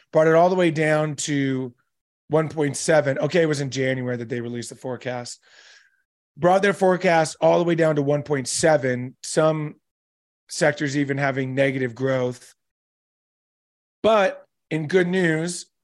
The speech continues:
they have increased it now and are forecasting a two point one percent, uh, global expansion,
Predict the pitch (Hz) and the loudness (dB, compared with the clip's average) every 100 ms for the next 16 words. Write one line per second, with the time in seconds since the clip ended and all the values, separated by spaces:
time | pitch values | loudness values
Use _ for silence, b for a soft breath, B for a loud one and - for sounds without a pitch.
0 | _ _ _ - 151 156 160 151 147 180 | _ _ _ 0 2 2 2 0 0 -2
1 | 190 - 151 143 147 143 143 143 147 - | -4 -2 -4 -4 -4 -2 0 0 -4 -4
2 | 143 143 139 139 135 135 b b b _ | -2 0 0 -2 -4 -6 b b b _
3 | - 165 160 165 151 151 147 143 - 190 | -2 -2 0 0 -2 -4 -6 -6 -6 -8
4 | 190 170 165 151 147 147 143 - 139 135 | -8 -6 -6 -4 -4 -2 -4 -6 -4 -4
5 | 135 _ b b b 143 139 156 147 139 | -6 _ b b b -2 0 2 0 0
6 | - 202 196 170 139 | -4 -2 -2 0 -2